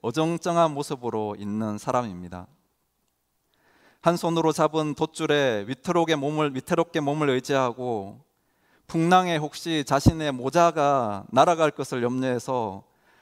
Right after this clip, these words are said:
한 손으로 자신의 모자를 꾹 눌러서 잡고 있는 사람입니다.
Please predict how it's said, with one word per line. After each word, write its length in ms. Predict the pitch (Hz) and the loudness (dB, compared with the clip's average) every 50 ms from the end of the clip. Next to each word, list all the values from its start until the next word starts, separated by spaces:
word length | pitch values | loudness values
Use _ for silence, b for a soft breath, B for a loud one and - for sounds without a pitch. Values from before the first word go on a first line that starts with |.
| b b b | b b b
한 220 | - 180 190 202 | 0 0 2 2
손으로 420 | 185 - 180 175 165 160 156 147 | 0 -2 -2 0 0 2 2 0
자신의 520 | 143 - 139 139 - 165 156 151 143 135 123 | 2 0 -2 -2 -2 -4 -2 0 0 0 0
모자를 580 | 113 113 127 123 160 160 156 151 147 143 135 135 - _ _ | 0 -2 -2 2 2 2 2 4 2 0 0 -2 -6 _ _
꾹 160 | 185 190 190 | -4 -2 -2
눌러서 880 | 180 170 151 151 156 151 156 151 147 - 151 139 131 117 104 101 - - _ | 0 0 0 2 2 4 2 2 0 -2 -4 -2 -2 -2 -4 -6 -8 -12 _
잡고 400 | - 143 143 - _ - 151 123 | 0 0 0 0 _ -2 -2 0
있는 300 | 113 107 110 110 110 110 | 0 -2 -2 -4 -4 -4
사람입니다. 760 | - 139 127 127 123 113 101 92 92 95 87 90 98 110 | -2 0 0 0 0 -2 -6 -10 -10 -12 -12 -14 -16 -16